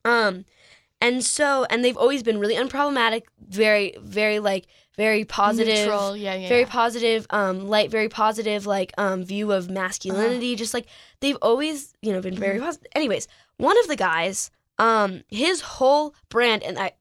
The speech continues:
Speaker 1: and this is actually always sketchy when, when somebody in, like, the media's whole brand is that they love their wife.
Speaker 2: Mm-hmm.
Speaker 1: His whole brand was that he loved, is like, "I love my wife," like,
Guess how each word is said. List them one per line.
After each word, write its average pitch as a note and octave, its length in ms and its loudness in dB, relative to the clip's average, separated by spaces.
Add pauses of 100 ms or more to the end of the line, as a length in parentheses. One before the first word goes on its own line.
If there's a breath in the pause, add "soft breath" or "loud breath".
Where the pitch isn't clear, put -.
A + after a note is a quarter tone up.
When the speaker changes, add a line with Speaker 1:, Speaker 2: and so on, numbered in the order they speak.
Speaker 1:
and G3+ 240 0
this A#3+ 140 0
is D4 100 -2
actually D4 260 0
always C4 180 -2
sketchy C4 320 -4
when, G#3 260 -4
when G3 280 -2
somebody G#3 340 -2
in, F#3+ 380 -6
like, F#3 220 -4 (260 soft breath)
the A3 60 0
media's G#3 380 0
whole G#3 180 0
brand G3+ 320 2
is G3 80 -4
that - 120 -8
they F#3 100 -4
love F#3 280 -2
their F#3+ 140 -4
wife. C3+ 260 -4
Speaker 2:
Mm-hmm. G#3+ 300 -8
Speaker 1:
His B3+ 200 2
whole A#3+ 340 4
brand G#3 460 2
was F#3 120 -8
that F#3+ 140 2
he F#3+ 80 -2
loved, F#3 240 0
is F#3+ 160 -6
like, F3+ 120 -6
"I G3 160 0
love G#3 140 4
my G#3 100 0
wife," F#3+ 220 -2
like, - 140 -6